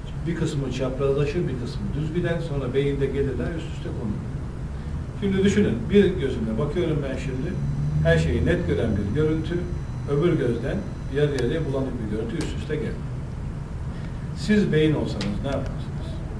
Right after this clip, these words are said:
Dersiniz ki, "Ya bu iyi gelene ben tutayım, ötekisi biraz dursun ki hatta işi bozmasın." Beyin de aynen bunu yapıyor. Yani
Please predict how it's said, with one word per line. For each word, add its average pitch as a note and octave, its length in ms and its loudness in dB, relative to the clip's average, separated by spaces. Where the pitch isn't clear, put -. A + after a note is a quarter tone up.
Dersiniz D#3 440 0
ki, C3+ 160 -6
"Ya B2 120 -2
bu C#3+ 180 0
iyi C#3+ 140 -2
gelene B2 340 0
ben - 160 -2
tutayım, - 320 -2
ötekisi - 320 -2
biraz A#2 120 -2
dursun A2+ 320 -4
ki - 100 -2
hatta - 200 -4
işi - 160 -2
bozmasın." - 420 -2
Beyin C3+ 200 0
de B2+ 60 2
aynen A#2+ 280 0
bunu G#2+ 200 0
yapıyor. - 240 -6
Yani - 220 -2